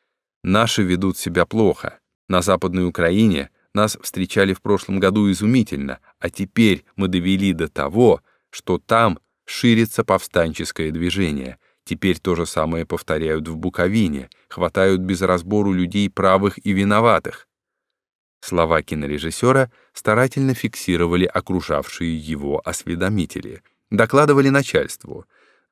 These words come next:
Довженко считает, что Сталин не получает должной информации, что до него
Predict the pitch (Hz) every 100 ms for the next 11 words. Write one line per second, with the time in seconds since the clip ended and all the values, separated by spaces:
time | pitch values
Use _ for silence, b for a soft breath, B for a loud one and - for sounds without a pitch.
0 | _ - 90 78 90 101 101 - 92 82
1 | 80 82 - - - - 71 82 101 -
2 | b - 107 117 131 147 - 78 69 -
3 | - 98 90 73 82 80 76 73 76 85
4 | - - 110 110 b b - 98 101 104
5 | 113 135